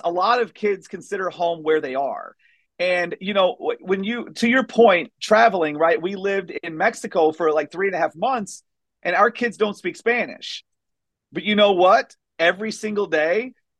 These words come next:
they would use the terms, "Hola, ¿cómo estás?" And, you know, "Muy bien, gracias, de nada." You know, they started picking up on things. And when we went out, uh, at which, you know, you are familiar with this, in Cancun specifically,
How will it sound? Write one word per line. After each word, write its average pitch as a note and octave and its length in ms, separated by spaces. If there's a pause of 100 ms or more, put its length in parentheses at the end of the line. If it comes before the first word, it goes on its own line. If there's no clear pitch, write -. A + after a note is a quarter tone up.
(180)
they F#3 200
would G3 200
use G3+ 200
the G3 100
terms, F#3 300
"Hola, E3+ 480
¿cómo G3+ 180
estás?" E3+ 640
And, D3+ 380
you D3+ 60
know, D3 120
"Muy F#3 200
bien, F3 380
gracias, E3+ 800
de D#3 140
nada." G3 400 (140)
You F3+ 100
know, F3 80
they F#3 120
started A3+ 340
picking G#3+ 320
up B3 160
on F#3 160
things. E3 360 (360)
And F#3+ 160
when G3 100
we A3 120
went G3+ 200
out, A3+ 360 (640)
uh, F3 260
at G3 180
which, G3+ 180
you G#3 220
know, F#3+ 140
you G3 160
are F#3+ 80
familiar G#3+ 280
with G#3+ 160
this, E3 240
in F3 300
Cancun A3+ 520
specifically, D#3+ 800